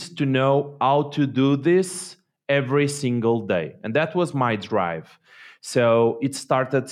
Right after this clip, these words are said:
there. In two thousand and eight, I created a blog called,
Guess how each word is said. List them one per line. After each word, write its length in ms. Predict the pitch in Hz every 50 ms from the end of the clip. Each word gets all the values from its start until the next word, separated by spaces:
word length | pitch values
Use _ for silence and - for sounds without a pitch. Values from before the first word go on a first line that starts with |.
| - - - - _ -
there. 400 | 104 104 104 92 82 80 - - -
In 120 | 139 139
two 120 | 139 175 170
thousand 420 | 175 180 185 196 175 160 165 147
and 200 | 135 127 123 123
eight, 420 | 135 147 143 135 120 - - - - -
I 120 | - 123 123
created 560 | - - 135 139 139 143 151 160 160 147 131
a 60 | 120
blog 580 | 101 98 120 123 123 135 139 131 117 104 - - - - _ _ _ _ _ _ - - _ _ _
called, 680 | - 143 139 135 135 135 131 127 110 - - - -